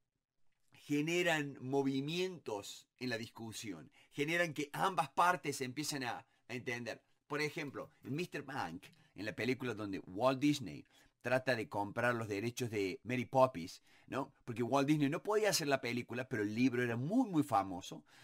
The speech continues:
Entonces, quería hacer la película. Entonces, la negociación duró como veinte años, porque ella no estaba interesada. ¿Ella qué decía? Ella decía, "No, ustedes los de Walt Disney, lo único que les interesa es el dinero y Mary Poppins es distinto", ¿no? Hasta que él lo convence,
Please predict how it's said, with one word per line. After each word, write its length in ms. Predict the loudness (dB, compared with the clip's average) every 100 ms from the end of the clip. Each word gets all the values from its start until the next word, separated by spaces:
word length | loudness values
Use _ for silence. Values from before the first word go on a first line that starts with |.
| -20
Entonces, 320 | -8 -4 -4
quería 360 | 0 4 6 6
hacer 160 | 4 4
la 160 | 4
película. 300 | 2 2 0
Entonces, 640 | -2 -6 -18 -4 -2 -2 -6 -6
la 120 | 0
negociación 520 | 0 2 2 2 -2
duró 180 | 0 0
como 220 | 0 -2
veinte 360 | -2 -4 -4 -6
años, 220 | -6 -10
porque 220 | -10 0 2
ella 160 | 2
no 240 | -2 -2 -2
estaba 280 | 0 -2
interesada. 560 | -2 -4 -4 -2 -2 -2 -6
¿Ella 260 | -2 0 2
qué 80 | 2
decía? 440 | 0 -2 -6 -6
Ella 100 | -6
decía, 200 | -6 -6
"No, 420 | 0 2 4 4
ustedes 320 | 0 -2 -4 -2
los 120 | -2
de 60 |
Walt 260 | 0 0 0
Disney, 460 | 0 -4 -4 -6 -10 -20 _ -8
lo 80 | -2
único 120 | -2
que 40 |
les 80 | 0
interesa 260 | 2 2 4
es 60 |
el 80 | 2
dinero 540 | -2 -4 0 0 0 0
y 100 | 0
Mary 280 | 2 0
Poppins 380 | 0 -2 -2 -6
es 120 | -6 -6
distinto", 720 | -8 -8 -6 -6 -8 -16 -20 -20 _ -20 _
¿no? 240 | -12 -12 _ _ _
Hasta 240 | -6 -4 -2
que 160 | 0
él 160 | 0 -2
lo 160 | -4
convence, 680 | -2 -4 -4 -4 -4 -4 -6